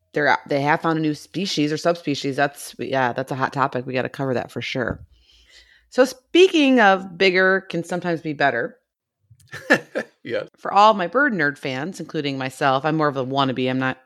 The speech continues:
Speaker 1: that cool yet, but I'm working on it. We really did cover some awesome bird species this, uh, this past year or the past one hundred episodes. But one, the, one of the ones that sticks out to me is the albatross.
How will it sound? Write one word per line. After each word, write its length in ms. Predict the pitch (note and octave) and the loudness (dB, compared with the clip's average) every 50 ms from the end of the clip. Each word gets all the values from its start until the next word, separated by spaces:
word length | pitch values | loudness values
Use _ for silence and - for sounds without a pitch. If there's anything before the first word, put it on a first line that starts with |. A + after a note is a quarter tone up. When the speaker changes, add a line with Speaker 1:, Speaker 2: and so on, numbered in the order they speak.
| - - - | -20 -14 -4
Speaker 1:
that 260 | - C#3 C3+ - - _ | -4 -4 -4 -4 -8 _
cool 260 | - G#3 A3 A#3+ B3+ | -8 -4 0 0 4
yet, 240 | B3+ B3 A#3+ - - | 6 6 4 4 2
but 60 | D#3 | -2
I'm 100 | C3 C3 | -2 2
working 300 | D3 F3 F3 - D#3+ C#3 | 0 0 0 0 -4 -2
on 180 | B2+ B2+ B2+ B2+ | -2 -2 0 -2
it. 160 | B2+ C3 - _ - - - - - - - - - _ _ | -2 -4 -6 _ -20 -20 -20 -20 -20 -20 -20 -20 -20 _ _
We 100 | G#3 A3 | -2 2
really 240 | G#3+ C4+ C4+ B3 A3 | 4 6 6 6 8
did 220 | E3+ G3+ F#3+ F#3 | 6 4 4 4
cover 340 | - - F#3+ E3+ E3 D#3 D3+ | 2 0 2 4 4 2 2
some 680 | D3+ - - D#3+ D3+ D3 C#3+ C#3 C#3+ C#3+ C#3 C3+ C3+ - - _ _ _ _ _ _ _ _ _ _ _ | 0 -2 0 2 4 4 4 2 0 -2 -4 -4 -6 -8 -14 _ _ _ _ _ _ _ _ _ _ _
awesome 440 | - E3+ D#3+ D3 - - D#3+ D3+ C3 | 6 6 6 6 4 -2 -4 -4 -4
bird 200 | C3+ C3 C3 B2+ | -4 -6 -8 -8
species 600 | - - - A2+ A#2 - - A2+ A2 A2 - - - - - | -12 -12 -12 -12 -10 -10 -12 -12 -12 -12 -14 -20 -20 -12 -8
this, 360 | - B2+ C3 - - - - - | -8 -8 -8 -10 -14 -18 -8 -4
uh, 600 | C3 B2+ A#2 - - - - - - - - D#2+ - - D2 - | -2 -2 -2 -2 -4 -4 -4 -6 -8 -10 -12 -12 -14 -14 -18 -20
this 300 | - - C#3+ C3+ C#3 C3 | -20 -18 -10 -10 -10 -10
past 420 | - - C#3+ C3+ C3 B2+ B2 - - _ _ _ _ _ _ _ | -10 -8 -4 -2 -2 -2 -4 -8 -16 _ _ _ _ _ _ _
year 540 | D3+ D3 D3+ D#3 D3+ D3+ D3+ D3 C#3+ C#3 | -8 -4 -2 0 2 4 4 4 4 2
or 240 | C#3 C3 C3+ C3 B2+ | 0 0 0 0 -2
the 100 | B2+ C3 | -2 -2
past 280 | - D3 D3 C#3 - - | -4 -2 -2 -2 -2 -4
one 80 | C#3 | -4
hundred 240 | B2 C3+ C3 B2+ B2+ - | -4 -2 -2 -2 -2 -2
episodes. 680 | B2+ - - B2 - - C3+ G#2+ - - - - - _ _ - - - - - - - _ | -4 -4 -6 -12 -10 -8 -6 -6 -6 -8 -12 -16 -20 _ _ -20 -20 -20 -20 -20 -20 -18 _
But 160 | - F3 D#3+ | -8 -8 -4
one, 480 | D#3+ F#3+ A3 A#3+ B3+ B3+ B3+ B3 A3+ F#3+ | 0 4 6 6 6 6 4 2 -2 -4
the, 80 | E3+ E3 | -6 -4
one 180 | F3+ G3+ G#3 | -2 -2 -2
of 60 | G#3+ | -2
the 40 | G#3 | -2
ones 180 | G3 F#3 F3+ E3+ | -2 -4 -4 -6
that 60 | E3 | -12
sticks 320 | - _ - E3+ E3 - | -16 _ -8 -8 -6 -4
out 180 | - D3 C#3 - | -6 -6 -6 -8
to 100 | - D3+ | -8 -6
me 340 | D3+ C#3+ C3+ C3 C3 C3 B2+ | -6 -4 -4 -4 -6 -6 -8
is 140 | C3+ B2 - | -8 -10 -8
the 200 | _ C#3 C3 - _ | _ -8 -8 -6 _
albatross. 920 | - C#3 C#3+ C3+ B2 B2+ B2 - - - - - F#3 - - - - - | 0 0 0 0 -2 -6 -8 -8 -10 -8 -8 -10 -12 -16 -20 -20 -20 -20